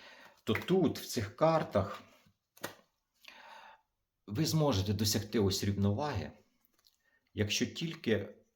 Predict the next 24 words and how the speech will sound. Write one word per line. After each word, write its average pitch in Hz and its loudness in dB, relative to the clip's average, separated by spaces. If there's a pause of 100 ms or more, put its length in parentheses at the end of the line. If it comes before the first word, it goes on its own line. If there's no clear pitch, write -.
ви 117 2 (520)
відсічете 104 -2
від 101 -4
себе, 107 0 (840)
як 104 -10
то 113 -6
вам 113 -2
так 110 -4
сказати, 101 0 (500)
все - 0
те, 170 2
що 135 2 (260)
тягне 127 2
вас 110 2
на 101 6
дно. 80 -2 (1120)
Можливо, 127 -2
це 135 0
якась - 0
ситуація, 92 2
можливо, 107 -2
це 101 -2
якісь 101 -2
люди, 92 2